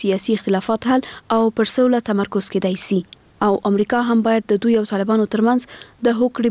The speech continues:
بشپړ جزئیات له افغان حکومت سره شریک، تر څو د هغه په اساس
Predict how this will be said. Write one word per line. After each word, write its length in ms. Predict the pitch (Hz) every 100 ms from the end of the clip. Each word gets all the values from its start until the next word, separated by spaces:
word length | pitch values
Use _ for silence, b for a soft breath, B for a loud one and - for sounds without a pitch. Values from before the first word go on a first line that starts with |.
| 208
بشپړ 340 | 233 - 208 208
جزئیات 400 | 202 247 240 214
له 100 | 202
افغان 240 | - 220 196
حکومت 320 | - 220 226
سره 180 | 202 196
شریک، 280 | 226 254 - _ -
تر 140 | 214 -
څو 140 | 233 214
د 100 | 214 208
هغه 200 | 226 214
په 100 | 202 196
اساس 300 | 240 220